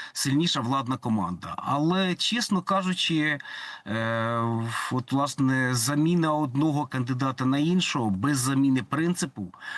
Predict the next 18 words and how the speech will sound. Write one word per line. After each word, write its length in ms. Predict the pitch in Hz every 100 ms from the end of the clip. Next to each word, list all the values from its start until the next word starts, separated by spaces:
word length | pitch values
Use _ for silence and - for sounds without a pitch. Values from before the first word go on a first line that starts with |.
| -
без 380 | 113 110 175 -
того, 380 | - 196 170 156
щоб, 580 | 131 - 147 139 120 143
е, 300 | 135 131 123 - - -
в 160 | 113
урядову 400 | 151 156 175 156
команду 480 | 135 143 147 143 127
прийшли 680 | 107 131 - 135 139 139 110 - -
сильні 500 | - 175 180 147 131
менеджери, 640 | 139 196 185 135 117 90 - _ _
можливо, 460 | 156 151 180 254 170
з 60 |
бізнесу, 640 | 107 139 123 113 104 95 95 - -
можливо, 440 | 117 143 139 233
з 60 | -
попередніх 680 | - 208 214 160 147 196 -
владних 360 | 156 127 120
команд. 340 | - 120 104